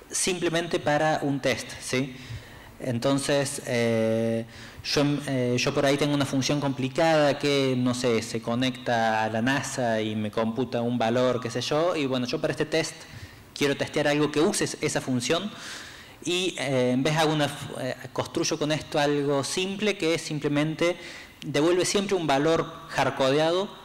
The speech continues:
por defecto para que me sirva. Si mock permite muy fácilmente, sin tener que tocar el código, eh, sin tener que co-, tocar el código que estoy testeando,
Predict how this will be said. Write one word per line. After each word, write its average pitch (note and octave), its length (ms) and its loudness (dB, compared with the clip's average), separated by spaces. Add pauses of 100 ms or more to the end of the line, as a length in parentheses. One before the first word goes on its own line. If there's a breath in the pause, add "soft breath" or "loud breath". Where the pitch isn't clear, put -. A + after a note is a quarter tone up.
(180)
por B2 160 0
defecto D3+ 500 -2
para B2 140 -2
que A2+ 60 -2
me A2 80 0
sirva. G#2+ 280 -2
Si - 160 -4
mock E3+ 340 -2
permite D#3 540 0
muy D#3 220 -2
fácilmente, D#3+ 760 -2 (380 loud breath)
sin G3 280 0
tener D3+ 260 2
que D#3 100 -2
tocar C#3+ 280 2
el C3+ 120 0
código, D3+ 640 2 (120)
eh, A2 840 0
sin C#3 160 -4
tener B2+ 160 -2
que B2 180 -6
co-, A2+ 140 -4
tocar A#2+ 280 -2
el A#2+ 80 0
código B2+ 340 2
que G#2+ 80 -8
estoy C#3 220 -2
testeando, D3 560 -2